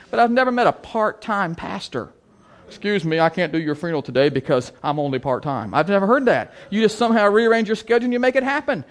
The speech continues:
You know, you just somehow, you do it. And what we gotta do is stop fighting it and just embrace it.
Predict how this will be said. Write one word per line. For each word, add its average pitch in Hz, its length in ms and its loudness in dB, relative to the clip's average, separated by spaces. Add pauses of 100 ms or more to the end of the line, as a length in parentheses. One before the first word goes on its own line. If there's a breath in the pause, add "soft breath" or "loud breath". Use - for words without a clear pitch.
(200 loud breath)
You - 80 -10
know, 240 60 -4
you 240 140 -4
just - 120 -8
somehow, 214 600 0 (200)
you 165 120 -6
do 254 260 2
it. 135 140 0 (180 loud breath)
And - 80 -6
what 220 140 4
we 262 40 2
gotta 240 160 2
do 240 140 0
is 180 100 0
stop 214 380 0
fighting 190 460 -2
it - 160 -4 (160 loud breath)
and 175 100 -6
just 185 160 -2
embrace 151 400 0
it. - 80 -8